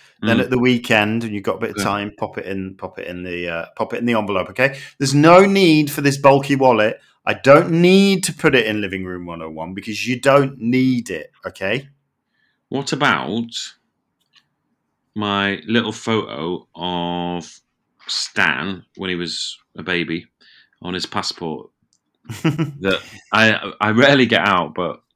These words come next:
Speaker 2: when I do, it's an absolute bonus. I'm looking at it now. He's the most startled any baby <laughs> could look in a, in a photo.
Speaker 1: Yeah. Well,
Speaker 2: It's hilarious. What about that?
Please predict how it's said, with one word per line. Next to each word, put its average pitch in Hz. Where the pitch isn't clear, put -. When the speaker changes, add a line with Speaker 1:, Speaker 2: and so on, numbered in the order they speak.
Speaker 2:
when 101
I 95
do, 87
it's 82
an 90
absolute 85
bonus. 85
I'm 87
looking 92
at 80
it 80
now. 82
He's 92
the 104
most 117
startled 92
any 90
baby 85
<laughs> -
could 120
look -
in 110
a, -
in 117
a -
photo. 92
Speaker 1:
Yeah. 92
Well, 160
Speaker 2:
It's -
hilarious. 87
What 117
about 117
that? 104